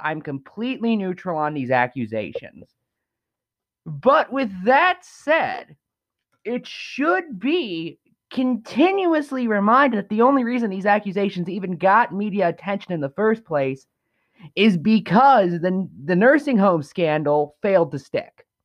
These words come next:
That's the only reason we're talking about Andrew Cuomo's sexual harassment allegations.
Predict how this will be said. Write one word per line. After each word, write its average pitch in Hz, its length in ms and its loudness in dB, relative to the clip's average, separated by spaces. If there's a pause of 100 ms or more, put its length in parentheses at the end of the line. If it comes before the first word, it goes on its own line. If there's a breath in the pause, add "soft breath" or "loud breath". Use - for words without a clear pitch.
(560)
That's 233 280 2
the 220 180 2
only 302 320 4
reason 254 320 -6
we're 202 100 -4
talking 214 380 2
about 196 220 2
Andrew 208 320 -2
Cuomo's 180 560 0
sexual 180 420 0
harassment 151 560 0
allegations. 110 920 -6